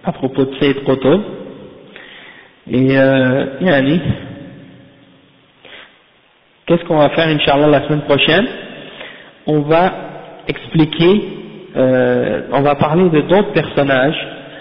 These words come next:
qui sont reliés aussi aux Ikhwan al-Muslimin, euh, qui ont eu des, qui ont eu des impacts dans,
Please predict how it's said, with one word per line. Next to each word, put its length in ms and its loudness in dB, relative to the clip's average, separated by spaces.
qui 160 -10
sont 180 2
reliés 420 6
aussi 380 2
aux 180 0
Ikhwan 560 2
al-Muslimin, 720 0
euh, 260 6
qui 220 -4
ont 160 2
eu 140 2
des, 640 2
qui 180 0
ont 260 0
eu 140 0
des 340 2
impacts 480 -2
dans, 400 0